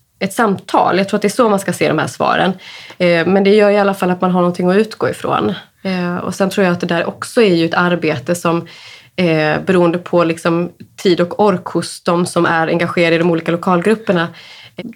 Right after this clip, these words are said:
kommer ta tid. Alltså, man kan nog inte tro, och man ska nog inte tro att det här kommer ändra sig över natt.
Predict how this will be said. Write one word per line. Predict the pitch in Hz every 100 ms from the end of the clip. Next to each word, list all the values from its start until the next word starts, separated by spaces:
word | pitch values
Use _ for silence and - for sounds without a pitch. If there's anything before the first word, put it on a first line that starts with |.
| -
kommer | 196 190
ta | 196
tid. | 196 - 233 - -
Alltså, | - - 156
man | 190
kan | 190 202 196
nog | 196 190
inte | 190
tro, | 185 240 202 180 180
och | - - 196
man | 196
ska | 185 - - 247
nog | 202
inte | 180 175
tro | 170 160 151
att | 160
det | 165
här | 165
kommer | 170 165 160 160 - - - - _
ändra | - 180 165 165
sig | - 160 156 156
över | 165 175
natt. | 226 214 -